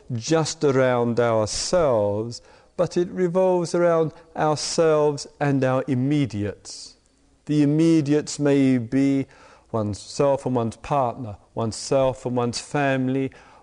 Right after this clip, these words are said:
oneself and one's close friends. And as, as a result, our worldview is very much tied to a particular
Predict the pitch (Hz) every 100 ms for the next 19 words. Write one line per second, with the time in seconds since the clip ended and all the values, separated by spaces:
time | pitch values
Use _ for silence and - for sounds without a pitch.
0 | _ 120 117 113 113 110 107 - _ -
1 | - - 131 131 127 131 127 120 120 113
2 | - - 143 123 113 - - 143 113 98
3 | 90 - - - _ _ _ 135 139 143
4 | 139 123 - - - 151 151 165 139 185
5 | 170 - 165 160 170 190 185 175 151 127
6 | 190 208 175 113 123 - _ _ _ _
7 | _ _ _ _ - 135 175 190 170 143
8 | - - _ _ - 185 185 156 143 123
9 | 107 - _ _ _ _ 170 156 151 -
10 | - 170 - 156 156 156